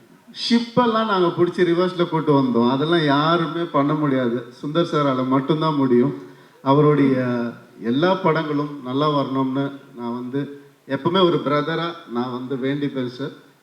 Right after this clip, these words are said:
And இந்த அசோசியேஷன் எப்பவுமே இருக்கணும். அடுத்த படமும் நம்ம சிறப்பா பண்ணுவோம். நம்மளுடைய தேர்ட் ஃபிலிம். Thank you for being that brother to me. And, uh, சுமா மேம், thank you for coming. Thank you so much. Sweet of you to come. Uh,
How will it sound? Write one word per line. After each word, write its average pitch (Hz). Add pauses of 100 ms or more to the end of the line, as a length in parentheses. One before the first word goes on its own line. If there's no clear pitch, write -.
(140)
And 127
இந்த 135
அசோசியேஷன் 143
எப்பவுமே 143
இருக்கணும். 139
அடுத்த 135
படமும் 147
நம்ம 127
சிறப்பா 127
பண்ணுவோம். 127 (180)
நம்மளுடைய 117
தேர்ட் 127
ஃபிலிம். 135 (460)
Thank 147
you 165
for 135 (100)
being 143
that 127 (100)
brother 131
to 135
me. 131 (640)
And, 123
uh, 120 (1300)
சுமா 170
மேம், 143
thank 156
you 165
for 135 (100)
coming. 127
Thank 135
you 139
so 135
much. 135 (140)
Sweet 143
of 135
you 131
to 117
come. 123 (840)
Uh, 117